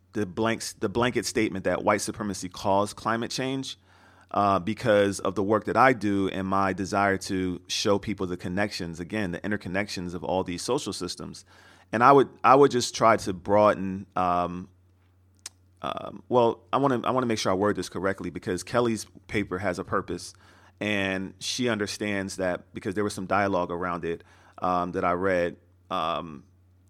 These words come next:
that she had with someone on Facebook when I posted her article. And she understands that people are gonna interpret it and grapple with it in different ways.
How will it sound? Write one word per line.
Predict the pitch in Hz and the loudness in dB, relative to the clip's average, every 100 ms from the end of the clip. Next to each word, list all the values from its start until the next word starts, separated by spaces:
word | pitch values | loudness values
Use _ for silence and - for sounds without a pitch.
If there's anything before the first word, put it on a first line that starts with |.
| - _ - | -14 _ -4
that | 98 | -2
she | - 107 | -2 -2
had | 104 98 | 0 0
with | 87 | 0
someone | - 101 98 | -4 -4 -4
on | 87 | -6
Facebook | 85 120 143 - 95 90 - | -2 0 0 0 -4 -4 -8
when | 95 | -4
I | 95 95 | 0 -2
posted | - 107 - | -2 -6 -6
her | 87 - | -8 0
article. | 110 117 98 85 - _ - - - _ | 2 2 -2 -8 -10 _ -20 -20 -20 _
And | 104 104 | -4 -4
she | - 127 | -2 0
understands | 123 107 - 110 98 | 0 -2 -2 -2 0
that | 98 | -2
people | 120 104 | -4 -2
are | 98 | 0
gonna | 98 92 | 0 -4
interpret | 82 98 98 92 92 | -6 -4 -4 -4 -4
it | 90 87 - | -2 -4 -6
and | 92 | -10
grapple | 92 92 85 85 | -2 -2 0 -2
with | 85 92 | -6 -4
it | 87 - | -6 -6
in | 87 | -6
different | 87 95 82 | -6 -6 -2
ways. | 101 95 82 - | 0 0 -2 -10